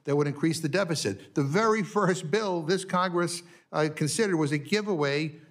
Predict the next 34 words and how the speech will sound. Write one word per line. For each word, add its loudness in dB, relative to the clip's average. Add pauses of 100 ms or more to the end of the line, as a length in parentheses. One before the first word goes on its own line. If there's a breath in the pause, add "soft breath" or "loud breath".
(120)
to -10
ultra-rich 0
tax -2
evaders 0 (300 loud breath)
that 0
would 0
add 0 (240)
a 0
hundred -2
fourteen 0
billion 2
dollars 2
to -14
the 0
deficit, -2 (280 loud breath)
according 0
to -2
the 0
nonpartisan 0
Congressional 0
Budget -2
Office. -8 (440)
So -2
I'm 2
a 2
little 0
skeptical 0
of 2
the 0
sudden 2
realization 0
from -2
my 4
friends -2